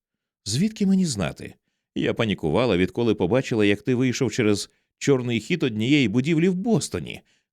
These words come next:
хоча сказав, що ти в Лондоні. Правильно, він кивнув. І ти відтоді щодня та щохвилини долала цю паніку, щоб робити те, що потрібно, зокрема, між іншим, щоб убити мене. Але ж ти не загинув.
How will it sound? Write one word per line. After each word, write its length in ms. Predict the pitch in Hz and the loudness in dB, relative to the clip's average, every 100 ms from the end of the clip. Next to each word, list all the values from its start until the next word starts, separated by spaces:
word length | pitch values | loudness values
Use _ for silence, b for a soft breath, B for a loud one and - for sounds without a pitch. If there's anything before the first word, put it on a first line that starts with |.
| - | -4
хоча 260 | - 139 | -2 0
сказав, 480 | 117 117 95 139 117 | -2 -2 2 2 2
що 160 | - 123 | 0 -2
ти 300 | 135 127 - | 0 0 0
в 120 | 156 | -2
Лондоні. 640 | 202 202 98 65 62 64 - _ _ _ _ _ | 0 0 0 -4 -10 -12 -18 _ _ _ _ _
Правильно, 720 | 90 69 80 95 113 135 147 - - | -4 -2 2 2 2 0 -6 -10 -8
він 220 | 90 76 | -6 -4
кивнув. 460 | 90 80 71 55 - _ _ _ - | -4 -4 -6 -10 -20 _ _ _ 0
І 140 | 95 | 0
ти 200 | 147 165 | 4 4
відтоді 500 | 120 95 151 143 104 | 4 0 -2 0 0
щодня 600 | - 123 80 80 113 90 | 0 -2 -2 0 0 0
та 160 | 73 87 | 0 -2
щохвилини 720 | - 110 - 87 123 139 98 | 0 -4 -2 -2 0 0 0
долала 500 | 82 95 110 95 85 | 0 2 2 2 0
цю 200 | - 104 | 0 -2
паніку, 580 | 120 98 73 - - - _ _ _ | 0 -4 -4 -10 -14 -16 _ _ _
щоб 240 | - 175 | -2 0
робити 380 | 139 135 127 107 | 2 2 2 2
те, 220 | 82 92 | 2 0
що 180 | 82 101 | 0 -2
потрібно, 500 | 87 82 85 76 80 | -2 -2 -2 -2 -2
зокрема, 520 | 76 107 90 85 113 | 0 0 0 0 0
між 260 | 85 87 82 | 0 -2 0
іншим, 360 | 92 67 92 90 | 0 0 -6 -2
щоб 240 | 139 110 | -2 0
убити 360 | 127 95 85 95 | 0 0 0 -2
мене. 320 | 82 65 - _ _ _ _ _ - | -4 -6 -14 _ _ _ _ _ -4
Але 240 | 170 131 | 0 0
ж 120 | 113 | 0
ти 80 | - | -2
не 120 | 135 | -2
загинув. 560 | 139 196 165 80 67 - | 0 -2 -2 -2 -4 -10